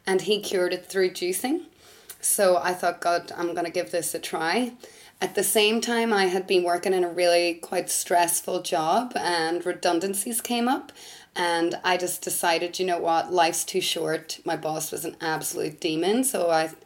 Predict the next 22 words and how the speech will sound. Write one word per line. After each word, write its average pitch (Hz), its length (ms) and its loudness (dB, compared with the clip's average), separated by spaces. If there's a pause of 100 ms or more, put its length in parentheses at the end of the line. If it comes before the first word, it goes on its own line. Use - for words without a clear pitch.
(280)
decided 170 420 2
I 165 60 4
was 160 220 -2
gonna 160 420 -2
leave 196 300 2
my 202 100 2
job 156 500 0 (300)
and 165 140 0
do 165 160 2
something 160 420 -2
else. 160 380 -4 (340)
And 165 480 0 (140)
I 175 100 2
wasn't 180 260 2
quite 175 220 2
sure 170 260 -2
what, 165 600 2 (320)
but 165 440 4 (100)
having 175 420 -2
watched 180 420 2
the 190 80 2
show, 185 640 4